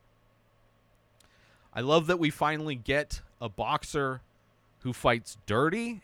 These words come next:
in the franchise. There might be, you know, obviously, I think the Dr-, Ivan Drago character, maybe a little bit of dirty fighting, but the dirty boxing in this, I think, is amazing. I love the shit talking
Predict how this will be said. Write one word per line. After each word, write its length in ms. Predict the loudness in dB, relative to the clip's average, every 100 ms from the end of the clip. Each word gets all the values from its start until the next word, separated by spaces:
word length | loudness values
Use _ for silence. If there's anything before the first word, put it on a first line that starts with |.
| -8
in 140 | -4
the 60 | -4
franchise. 640 | -2 -2 -2 0 0 0
There 160 | -4 -2
might 280 | -2 -2
be, 420 | -4 -6 -6 -8 -12
you 180 | -12 -4
know, 260 | 0 0 0
obviously, 880 | -2 -2 -6 -6 -2 0 0 -2 -8 _ _ _ _ _ -10
I 60 |
think 260 | -8 -6 -6
the 340 | -4 -4 -4 -8
Dr-, 180 | -12 -10 -2
Ivan 300 | 0 0 -4
Drago 560 | 2 2 2 0 -2
character, 680 | -4 -4 -4 -4 -4 -4 -6 -14 _ -16
maybe 360 | -10 -8 -4
a 60 | -4
little 180 | -4 -4
bit 140 | -6
of 100 | -6
dirty 240 | -4 -4 -4
fighting, 340 | -4 -4 -4
but 120 | -6
the 100 | -6 -6 -2
dirty 260 | 0 0
boxing 540 | -2 0 0 -2 -8 -8
in 100 | -8
this, 320 | -10 -10 -16 _ _ -10
I 100 | -6
think, 160 | -4 -4
is 80 |
amazing. 560 | -6 -6 -6 -6 -10 -12 -18 _ _ _ _ 0
I 120 | 0
love 240 | 2 0
the 80 | 0
shit 280 | -4 -4 -2
talking 640 | 2 2 2 -4 -6 -10